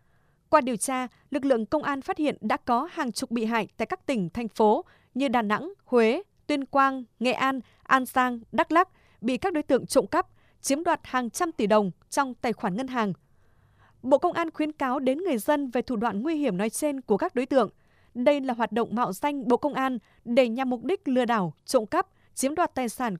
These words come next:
của người dùng phần mềm điện thoại Android. Bộ Công an khẳng định, hiện nay Bộ Công an chưa xây dựng và triển khai hệ thống app trên ứng dụng điện thoại thông minh.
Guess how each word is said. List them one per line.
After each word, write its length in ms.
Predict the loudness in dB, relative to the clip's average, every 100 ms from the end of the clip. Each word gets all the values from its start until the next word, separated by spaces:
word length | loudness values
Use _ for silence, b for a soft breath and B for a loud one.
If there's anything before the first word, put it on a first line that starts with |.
| 0
của 140 | 0
người 220 | 2 0
dùng 240 | 0 -2 -2
phần 220 | -2 0
mềm 180 | 0 0
điện 140 | -2 -2
thoại 180 | -4 -2
Android. 460 | 2 4 6 6 2 -8 _ _ _
Bộ 180 | 4 4
Công 160 | 4
an 200 | 0 -6
khẳng 260 | -4 -4 2
định, 140 | 2 0 _ _ _ _ _
hiện 180 | 0 2
nay 180 | -2
Bộ 120 | 0 0
Công 160 | 0
an 240 | -4 -6 -4
chưa 220 | -2 -2
xây 180 | -2 -2
dựng 200 | -2 -2 b b
và 320 | -2 -2 -2 -4
triển 260 | -4 -4
khai 180 | -4 -6
hệ 100 | -4
thống 180 | -4 -2
app 320 | -2 -4 _
trên 200 | -2 -2
ứng 200 | -2 -4
dụng 180 | -2 -2
điện 160 | 0 -2
thoại 160 | -2 -2
thông 180 | -2 -2
minh. 200 | -2